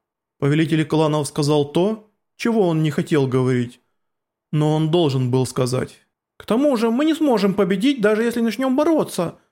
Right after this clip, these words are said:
Не против такого монстра». Его армия не запаникует и не побежит. Клич Рюра, которым он скомандовал атаку, превратил его подданных в бесстрашных воинов. Он ввёл их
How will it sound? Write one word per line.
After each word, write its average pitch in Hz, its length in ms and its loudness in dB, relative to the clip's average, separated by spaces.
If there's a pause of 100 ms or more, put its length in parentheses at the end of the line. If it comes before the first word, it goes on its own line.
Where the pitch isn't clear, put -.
(240)
Не 277 140 2
против 214 400 0
такого 208 360 0
монстра». 196 760 -2 (520)
Его 127 300 0
армия 147 380 0
не 135 140 2
запаникует 139 760 0
и 165 60 0
не 147 120 0
побежит. 156 540 -2 (420)
Клич 208 340 -2
Рюра, 190 540 0
которым 143 420 0
он 135 80 0
скомандовал 139 580 0
атаку, 127 580 -4 (380)
превратил 202 520 -2
его 214 220 0
подданных 208 520 0
в 185 60 -2
бесстрашных 143 640 -2
воинов. 143 520 -2 (440)
Он 156 240 2
ввёл 165 420 0
их - 320 -6